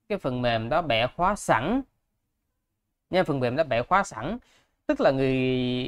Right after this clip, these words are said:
cái, cái, cái người bẻ khóa đó, họ giao cho mình là trọn gói luôn, trọn gói luôn. Thì như vậy đó, tức là cái người đó họ đã ăn cắp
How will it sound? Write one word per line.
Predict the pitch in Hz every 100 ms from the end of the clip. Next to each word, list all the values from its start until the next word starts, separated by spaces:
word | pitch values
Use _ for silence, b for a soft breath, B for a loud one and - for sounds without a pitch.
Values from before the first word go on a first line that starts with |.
| - - - _ _
cái, | - 196 _ -
cái, | 220
cái | 226
người | 214 147
bẻ | 120 143
khóa | - 214 269
đó, | 269 - _
họ | 131 120
giao | 156 156 151
cho | 156
mình | 131 120
là | 113 110
trọn | 135 107 120
gói | 156 180 233
luôn, | 208 151 - _ _ _ -
trọn | 110 120
gói | 160 214
luôn. | 190 135 - _ _ _ b b b b b -
Thì | 170 151
như | 180 185
vậy | 131 113
đó, | 165 208 -
tức | 294 294 -
là | 175
cái | 226
người | 190 143
đó | 139 220
họ | 120 110 117
đã | 151
ăn | 202 175 170 _ -
cắp | 269